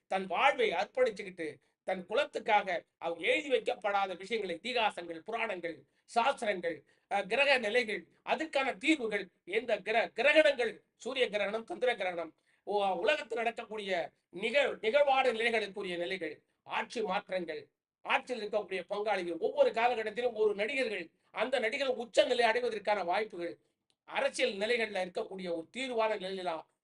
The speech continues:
முழு ஒரு விளையாட்டு நிலையை சொல்றாங்க, ஒரு விளையாட்டுல இருக்கக்கூடிய வீராங்கனைகள்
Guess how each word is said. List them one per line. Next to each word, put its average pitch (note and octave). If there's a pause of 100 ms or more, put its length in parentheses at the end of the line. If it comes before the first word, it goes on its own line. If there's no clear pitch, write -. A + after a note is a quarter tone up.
(100)
முழு A3+
ஒரு A#3+
விளையாட்டு B3
நிலையை G#3
சொல்றாங்க, E3+ (460)
ஒரு G3+
விளையாட்டுல B3+
இருக்கக்கூடிய G#3
வீராங்கனைகள் G#3+